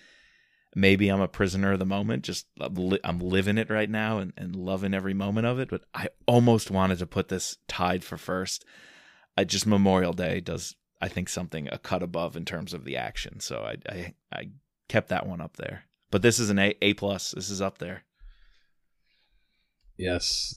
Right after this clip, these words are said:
Speaker 1: Any,
Speaker 2: definitely
Speaker 1: any
Speaker 2: A plus
Speaker 1: losers,
Speaker 2: for
Speaker 1: though,
Speaker 2: me.
Speaker 1: you know, we have to do our due diligence and just, if it has to be said, it has to be said.
Speaker 2: Mm.
Speaker 1: W-, what would you nitpick if you, if you had to find something here?
Speaker 2: Ooh, that's hard.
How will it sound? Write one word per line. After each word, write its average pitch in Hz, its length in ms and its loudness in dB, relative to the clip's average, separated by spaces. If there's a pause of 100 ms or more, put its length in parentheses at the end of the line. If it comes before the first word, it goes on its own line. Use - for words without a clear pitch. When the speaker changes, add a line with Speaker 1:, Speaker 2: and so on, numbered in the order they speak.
Speaker 1:
Any, 214 220 4
Speaker 2:
definitely 180 100 4
Speaker 1:
any 208 120 4
Speaker 2:
A - 20 6
plus 139 280 4
Speaker 1:
losers, 147 160 0
Speaker 2:
for 139 60 2
Speaker 1:
though, 135 80 4
Speaker 2:
me. 131 60 2
Speaker 1:
you 120 60 0
know, 117 120 2
we 117 120 2
have 123 180 2
to - 80 -12
do 101 560 2
our 95 200 0 (300)
due 95 180 2
diligence 90 560 0
and 87 120 -4
just, 90 280 -6 (440)
if 92 100 -6
it 90 80 -2
has 95 180 2
to - 60 -12
be 85 80 -4
said, 92 220 0
it - 20 -2
has 92 140 -2
to - 80 -10
be - 60 -8
said. 90 300 0 (440)
Speaker 2:
Mm. 104 260 2
Speaker 1:
W-, 101 420 0
what 117 220 8
would 123 260 6
you 104 80 4
nitpick 95 440 0
if - 160 -8
you, 87 320 -4
if 92 160 -6
you 90 80 -2
had 85 160 -2
to 85 80 -8
find 85 300 -8
something - 380 -10
here? 87 240 -10 (3250)
Speaker 2:
Ooh, 139 160 4
that's 104 180 -2
hard. 101 360 -4